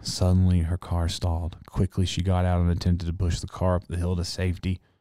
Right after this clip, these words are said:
I can't read it. Wait, is that all you wrote? <laughs> "Just as she reached the," and that's it? That's all that is in here? <laughs> This fool can't type the rest. The suspense. Castillo.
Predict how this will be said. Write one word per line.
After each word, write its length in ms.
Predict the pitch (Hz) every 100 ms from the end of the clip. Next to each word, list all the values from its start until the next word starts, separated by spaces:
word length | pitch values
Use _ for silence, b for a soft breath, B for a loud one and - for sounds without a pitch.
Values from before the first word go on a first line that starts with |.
| _ _ _ _ _ _ _ -
I 60 |
can't 220 | 92 127
read 180 | 82 -
it. 100 | - _ _ _ _ _ 135
Wait, 200 | 110 -
is 100 | 85
that 100 | 101
all 60 | 110
you 100 | 101
wrote? 260 | 104 135 - B B B B B B - _
<laughs> 1080 | - _ _ _ - - - - - -
"Just 280 | - 143 -
as 100 | 131
she 180 | 127 123
reached 300 | 139 127 -
the," 240 | 131 123 - _
and 140 | 131 127
that's 200 | 143 127
it? 260 | 139 160
That's 220 | 117 127 131
all 180 | 123 123
that 180 | 113
is 140 | 117 110
in 120 | 120
here? 220 | 135 - -
<laughs> 60 | - - - - B B B B B - -
This 160 | 117
fool 160 | - -
can't 200 | - 85
type 160 | - -
the 140 | - -
rest. 340 | - - - -
The 100 | 120
suspense. 920 | 113 113 123 113 - 202 175 127 - 117 -
Castillo. 600 | 113 - 139 123 101